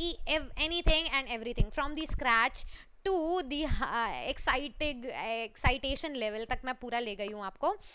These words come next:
तो इन सब में से आप सभी चीज़ों को, अ, की एक्सेसिबिलिटी के लिए फटाफट से डाउनलोड करो Unacademy ऐप।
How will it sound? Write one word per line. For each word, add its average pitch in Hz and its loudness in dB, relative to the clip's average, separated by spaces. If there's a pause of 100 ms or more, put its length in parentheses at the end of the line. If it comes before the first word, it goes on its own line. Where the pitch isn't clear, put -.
(800)
तो 262 2
इन 285 -6
सब 269 -4
में 254 -6
से 254 -6
आप 247 -4
सभी - 2
चीज़ों 254 -6
को, 226 -4
अ, 240 -4
की - -14
एक्सेसिबिलिटी 247 -6
के 220 -6
लिए 220 -4
फटाफट 226 -4
से 254 -6
डाउनलोड 214 -6
करो 214 -6
Unacademy 220 -2
ऐप। 302 6